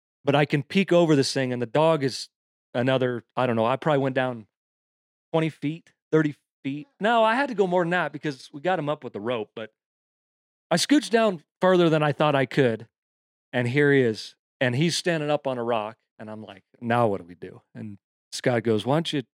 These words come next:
make a lasso and try and lasso him?" And I'm, like, laughing, like, "Oh, you know how to make a lasso just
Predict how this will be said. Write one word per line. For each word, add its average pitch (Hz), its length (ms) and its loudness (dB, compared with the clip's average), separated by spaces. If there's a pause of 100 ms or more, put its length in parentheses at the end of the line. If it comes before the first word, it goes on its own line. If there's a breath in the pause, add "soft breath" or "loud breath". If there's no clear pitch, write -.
(340)
make 139 220 0
a 143 60 0
lasso 156 360 2
and 110 80 0
try 127 140 2
and 120 100 2
lasso 127 440 -2
him?" 95 120 -14
And 110 140 -6
I'm, 123 160 -8 (160)
like, 127 260 -10
laughing, 123 380 -6
like, 123 240 0
"Oh, 120 300 2
you 131 100 0
know 131 60 2
how 123 80 2
to 123 60 0
make 123 180 -2
a 120 40 0
lasso 127 360 2
just 127 240 -8